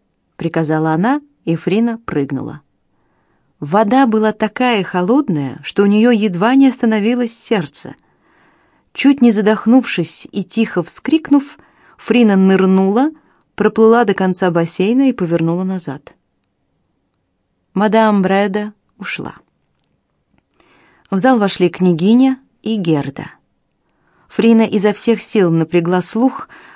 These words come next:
но так и не расслышала, о чем они говорили, зато увидела, как у них в руках промелькнул небольшой пакетик,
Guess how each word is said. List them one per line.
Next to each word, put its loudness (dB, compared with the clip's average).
но -4
так -2
и 2
не 2
расслышала, 0
о 0
чем -2
они 0
говорили, -4
зато 0
увидела, 2
как -4
у 2
них 0
в -6
руках -2
промелькнул 2
небольшой 2
пакетик, -8